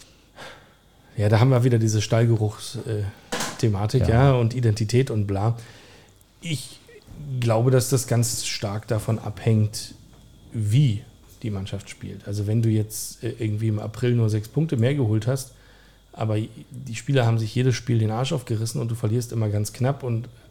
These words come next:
Speaker 1: musst eigentlich sagen, du hättest auch alle Spiele gewinnen können, dann se-, würde ich da keine Veranlassung sehen. Und das ist jetzt auch kein Verein, wo ich, also dem ich bis hierhin, äh, Hire and Fire Mentalität unterstellen würde. Ähm, die,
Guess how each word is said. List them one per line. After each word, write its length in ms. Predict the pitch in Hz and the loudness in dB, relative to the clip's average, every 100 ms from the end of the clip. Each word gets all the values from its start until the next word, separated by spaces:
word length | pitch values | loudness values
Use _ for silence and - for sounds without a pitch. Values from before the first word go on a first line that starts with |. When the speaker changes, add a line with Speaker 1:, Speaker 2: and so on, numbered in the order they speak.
| - | -8
Speaker 1:
musst 340 | 120 117 117 | -2 -2 -2
eigentlich 300 | 113 120 123 | -2 -2 -2
sagen, 260 | 120 113 117 | 0 0 2
du 80 | 104 | 0
hättest 300 | 120 117 117 | -2 -4 -8
auch 120 | 113 | -10
alle 160 | 117 110 | -6 -6
Spiele 260 | - 110 | -4 -4
gewinnen 340 | 107 110 151 139 | 0 2 2 2
können, 260 | 113 117 135 - - - - - | 0 0 -2 -8 -20 -20 -20 -12
dann 340 | 107 95 98 98 | -6 -2 -2 -2
se-, 240 | 104 110 | -4 0
würde 140 | 110 120 | 2 4
ich 80 | 117 | 2
da 120 | 113 | 0
keine 260 | 123 120 | 2 2
Veranlassung 540 | 117 117 117 107 110 104 | 2 0 0 0 0 0
sehen. 220 | 101 101 | 0 0
Und 140 | 98 | -2
das 80 | 107 | -2
ist 20 | 104 | -2
jetzt 160 | 110 | -4
auch 140 | 107 104 | -4 -6
kein 200 | - 110 | 0 0
Verein, 420 | - 101 110 113 - - - - - - _ _ - 123 | 0 0 2 2 0 -14 -20 -20 -20 -20 _ _ -16 -6
wo 180 | 120 113 | 0 2
ich, 400 | 104 - - - - | 0 -4 -14 -18 -4
also 140 | 117 113 | 0 2
dem 200 | 123 120 | 4 4
ich 240 | 117 - | 2 2
bis 200 | 131 - | 0 0
hierhin, 580 | - 135 120 123 117 113 | 4 8 8 8 8 6
äh, 440 | 113 110 110 110 107 - | 2 0 2 2 2 -2
Hire 240 | - 120 107 | 0 2 2
and 220 | 110 104 | 2 -2
Fire 360 | - 117 110 104 | 0 0 2 2
Mentalität 640 | 101 104 101 98 110 104 | 0 0 -2 -2 -2 -2
unterstellen 560 | 101 98 - 95 92 | -4 -8 -6 -6 -6
würde. 240 | 92 92 92 - - - - - | -6 -8 -12 -16 -20 -20 -20 -6
Ähm, 480 | 127 107 107 107 104 - - - - 131 - _ _ _ - | 2 4 6 4 2 -4 -20 -16 -10 -10 -12 _ _ _ -6
die, 560 | 120 113 107 101 101 | 0 2 2 0 -2